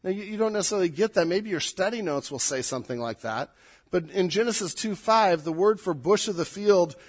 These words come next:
and small plant of the field, these are referring to tended plants, cultivated plants, crops.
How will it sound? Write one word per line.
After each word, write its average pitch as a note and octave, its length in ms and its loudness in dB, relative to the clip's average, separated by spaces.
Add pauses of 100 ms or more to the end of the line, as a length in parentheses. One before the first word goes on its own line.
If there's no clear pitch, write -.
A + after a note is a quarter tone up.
(160)
and E3 220 4
small G3+ 400 4
plant A3 400 -2
of G3 80 -2
the E3+ 100 0
field, D#3 460 2 (260)
these G#3+ 360 -2
are A#3+ 80 0
referring F3+ 520 0
to D3+ 140 -2
tended G#3 720 2
plants, - 600 -2 (340)
cultivated E3+ 760 0
plants, B2 360 -6
crops. - 760 2